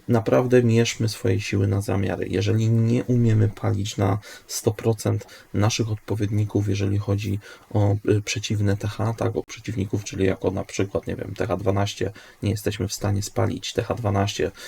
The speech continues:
jako trzynastki, trzynastki i tak dalej, i tak dalej, no to nie ma po prostu czasami sensu pchać się trochę wyżej, lepiej właśnie sobie zostać niżej,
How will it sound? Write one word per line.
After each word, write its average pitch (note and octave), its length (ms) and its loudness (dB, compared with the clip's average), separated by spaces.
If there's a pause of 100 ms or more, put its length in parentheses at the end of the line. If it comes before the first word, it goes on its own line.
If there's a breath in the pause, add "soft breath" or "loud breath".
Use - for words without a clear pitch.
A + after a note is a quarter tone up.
(160 loud breath)
jako G2 200 0
trzynastki, G2+ 580 0
trzynastki - 800 -2
i G#2+ 60 0
tak - 260 -4
dalej, F2+ 360 -2
i F2+ 40 -8
tak F#2+ 180 -4
dalej, G#2 420 0 (480 loud breath)
no A2 360 2
to A2+ 260 0 (280 loud breath)
nie A2 320 4
ma B2 120 2
po A2+ 140 -6
prostu G#2 280 -4
czasami G#2+ 440 -2
sensu G#2+ 720 -2
pchać - 400 -6
się - 180 -4
trochę G2 280 -2
wyżej, A2+ 520 2 (360 loud breath)
lepiej A2+ 260 2
właśnie G#2 300 0
sobie G2+ 260 0
zostać - 520 -4 (340 loud breath)
niżej, A#2 520 4